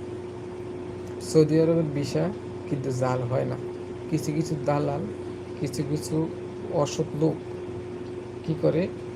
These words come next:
এটাকে বিভিন্ন কম্পিউটার দোকানে নিয়ে এটার বিভিন্ন রকম কপি করে, বিভিন্ন নাম চেঞ্জ করে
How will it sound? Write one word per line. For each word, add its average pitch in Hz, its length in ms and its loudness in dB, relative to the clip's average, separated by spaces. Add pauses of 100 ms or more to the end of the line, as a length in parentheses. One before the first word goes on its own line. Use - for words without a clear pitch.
(220)
এটাকে 147 500 2
বিভিন্ন 151 480 0
কম্পিউটার 147 480 2
দোকানে 151 380 4
নিয়ে 147 260 2 (520)
এটার 139 260 2
বিভিন্ন 143 460 0
রকম 156 180 2 (140)
কপি 151 220 0 (100)
করে, 156 320 4
বিভিন্ন 143 280 0 (160)
নাম 151 320 2
চেঞ্জ 147 280 -2
করে 151 180 4